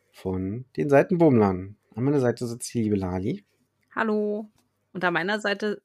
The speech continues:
Speaker 2: sitzt der liebe Lejan.
Speaker 1: Hallo. <laughs>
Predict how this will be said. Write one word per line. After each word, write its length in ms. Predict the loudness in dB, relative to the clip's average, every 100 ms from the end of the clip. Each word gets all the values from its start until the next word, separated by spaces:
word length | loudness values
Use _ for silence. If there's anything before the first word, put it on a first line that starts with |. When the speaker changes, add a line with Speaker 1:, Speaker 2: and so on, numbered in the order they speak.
| -6
Speaker 2:
sitzt 240 | -6 -2
der 80 | 0
liebe 180 | 0 0
Lejan. 480 | 0 4 4 4 2 -2 -10 -20 _ _ _ _ _ _ _ _ -18 -18 -16 -4
Speaker 1:
Hallo. 360 | 0 2 4 4
<laughs> 40 | 2